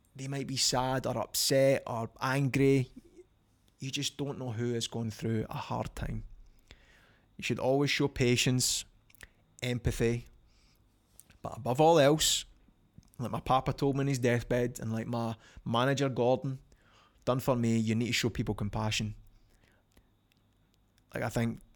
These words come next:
in the, this day and age, a lot of us don't have compassion. It's too easy just to go, "But you know what, that person's just been a dick, or that person's been a, a, you know, a bitch. Uh, not interested."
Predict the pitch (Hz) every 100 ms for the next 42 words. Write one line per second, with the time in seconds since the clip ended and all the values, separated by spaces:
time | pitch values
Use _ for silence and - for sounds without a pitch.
0 | - 139 127 123 131 135 135 110 120 117
1 | 113 113 107 117 113 113 113 120 131 120
2 | 110 110 - 104 107 107 - 104 - -
3 | - _ - - 131 123 113 107 107 120
4 | 120 110 113 - - _ _ _ - 113
5 | 113 113 107 113 - 113 - 104 107 -
6 | 113 110 113 107 - - 113 107 - 110
7 | 113 107 107 110 110 - - 110 135 _
8 | - 123 - - - - - _ _ _
9 | _ - 107 - - 117 - _ _ -
10 | _ _ - 175 170 - - - - -
11 | 120 110 101 110 104 - -